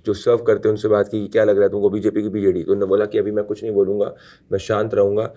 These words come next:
क्योंकि अभी पार्टी वाले हैं। तो मेरे को लगा कि कौन सी पार्टी वाले, पता करूँ, तो जब चले गए तो मैंने कहा, "कौन सी पार्टी वाले?" बोले, "बीजेडी वाले थे।" तो मैं समझ गया कि भाई,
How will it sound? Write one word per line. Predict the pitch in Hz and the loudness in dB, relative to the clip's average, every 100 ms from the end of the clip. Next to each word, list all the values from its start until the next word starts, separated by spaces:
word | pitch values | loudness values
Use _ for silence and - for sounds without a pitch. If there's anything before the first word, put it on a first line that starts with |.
| _ _ - | _ _ -8
क्योंकि | 98 | 0
अभी | 107 | 0
पार्टी | 107 107 101 113 | 2 0 2 2
वाले | 92 85 | 0 -2
हैं। | 82 - _ _ _ _ | -8 -12 _ _ _ _
तो | 104 101 95 | 2 4 4
मेरे | 95 | 2
को | 95 | 0
लगा | 98 98 95 | 2 2 2
कि | 101 98 | -2 -2
कौन | 104 95 | 0 0
सी | - | -2
पार्टी | 98 101 107 | -4 0 2
वाले, | 104 | 2
पता | 107 - 127 | 2 2 2
करूँ, | 117 101 - | 2 -2 0
तो | 104 | -2
जब | 101 98 | 0 -2
चले | - 120 123 | 0 2 2
गए | 113 | 2
तो | 107 | 0
मैंने | 113 | -2
कहा, | 120 | 0
"कौन | 120 | 0
सी | 123 131 | -2 0
पार्टी | 104 - 98 | 0 0 -2
वाले?" | 95 98 | -2 0
बोले, | - | -2
"बीजेडी | 107 110 113 113 | -2 0 2 4
वाले | 98 92 | 2 2
थे।" | - - | -2 -10
तो | - - _ 113 | -14 -20 _ -2
मैं | 113 | 0
समझ | 117 123 | 2 2
गया | 120 117 | 2 0
कि | 117 | 0
भाई, | 113 127 | 0 0